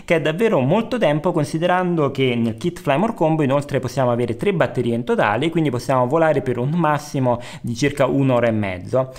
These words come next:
E durante questo tempo, oltre ad andare in giro con il nostro drone, possiamo scattare fotografie e registrare video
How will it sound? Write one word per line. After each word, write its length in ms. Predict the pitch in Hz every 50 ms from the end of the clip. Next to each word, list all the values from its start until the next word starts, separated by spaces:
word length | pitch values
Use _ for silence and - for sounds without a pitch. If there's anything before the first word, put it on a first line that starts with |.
| - -
E 120 | 170 - 127
durante 360 | 113 147 180 208 214 - 160
questo 240 | 110 139 - - 214
tempo, 460 | 190 165 160 160 - 151 - - 175
oltre 220 | 196 214 - -
ad 60 | 151 127
andare 200 | 131 131 127 120
in 80 | 117
giro 300 | 117 113 135 143 135 127
con 100 | 120 123
il 100 | 113 110
nostro 320 | 110 127 143 - - - 262
drone, 300 | 202 165 147 147 156 156
possiamo 380 | - 131 110 - 139 131 123 113
scattare 500 | - - - 117 - - 180 185 165 135
fotografie 800 | - 139 120 131 147 226 220 214 - 185 147 147 156 156 156
e 80 | 143 135
registrare 600 | 110 120 110 117 123 117 - - 143 147 139 135 123
video 480 | 117 117 110 107 101 131 165 196 190